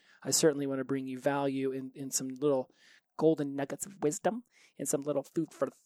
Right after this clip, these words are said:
thought <laughs> so that you can walk away from this with, uh, some, some new ways of seeing things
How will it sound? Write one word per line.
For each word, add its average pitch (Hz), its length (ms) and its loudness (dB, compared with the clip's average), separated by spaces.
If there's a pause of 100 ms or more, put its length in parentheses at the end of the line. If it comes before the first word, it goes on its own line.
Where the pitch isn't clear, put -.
thought - 440 -4 (160)
<laughs> - 640 0
so - 240 2
that 143 260 -2
you 147 80 -6
can - 200 -6 (420)
walk 160 240 6
away 147 240 6
from 135 220 -8
this 135 260 0 (500)
with, 147 400 2
uh, 131 260 -2 (540)
some, 135 540 -4 (360)
some 175 180 -8
new 240 120 -2
ways 202 300 6
of 143 80 -2
seeing - 300 -4
things - 380 -16